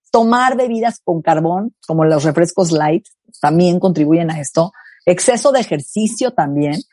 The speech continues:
Y no tener regla, tener amenorrea por algún, eh, por tener poca grasa en tu cuerpo, en un trastorno de una conducta alimentaria, por más de seis meses, tener más de sesenta años de edad, a, tener menopausia o andropausia, y obviamente una mala alimentación combinado con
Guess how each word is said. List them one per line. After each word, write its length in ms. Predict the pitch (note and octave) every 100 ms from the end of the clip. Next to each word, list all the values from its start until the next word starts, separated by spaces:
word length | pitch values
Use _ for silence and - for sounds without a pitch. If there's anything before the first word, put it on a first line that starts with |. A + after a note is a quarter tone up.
| _ - G#3
Y 340 | A#3+ D4 - G#3
no 160 | G#3+
tener 280 | G#3+ F#3+ E3+
regla, 380 | D#3+ D3 - - -
tener 220 | F3 F#3
amenorrea 640 | F#3+ E3+ D#3+ D#3+ F#3 A3 -
por 120 | D#3+
algún, 300 | D#3+ F3 F#3 - _ _ -
eh, 160 | D#3 D3
por 120 | D3
tener 300 | D#3+ F3 E3+
poca 260 | F3+ F3+
grasa 240 | D#3+ D#3+ E3+
en 80 | D#3+
tu 120 | -
cuerpo, 240 | F3 F#3
en 80 | E3+
un 240 | E3+ E3+ -
trastorno 360 | - C#3+ E3 E3
de 60 | E3
una 160 | E3
conducta 340 | D#3 D3+ C#3+ D3
alimentaria, 680 | D3 D3 F3 A#3 A#3+ B3+ - - _
por 120 | E3+ D#3+
más 160 | D#3+
de 120 | D#3
seis 240 | D3 D#3 D#3+
meses, 500 | G3 A3 A3 A3 - _ _
tener 240 | G3 F#3+ F#3+
más 160 | F#3
de 80 | F3
sesenta 380 | D#3+ D#3+ E3+ F3
años 220 | E3+ C#3
de 80 | D3
edad, 320 | F3 G#3+ A3 _ _ _
a, 160 | E3+ -
tener 300 | - D#3 E3
menopausia 560 | E3+ E3 D3 D#3+ D3+ D#3+
o 80 | D3
andropausia, 720 | D3 C#3+ F#3 G#3 G3+ A#3+ G3 -
y 100 | B3
obviamente 680 | C#4 D#4 B3 G#3+ G3+ - -
una 180 | A3
mala 400 | G#3 G#3 G#3 G3 -
alimentación 640 | D3+ D3+ C#3+ D3 F#3+ G3 -
combinado 540 | - E3+ F3 F#3 G3+ G3+
con 220 | E3+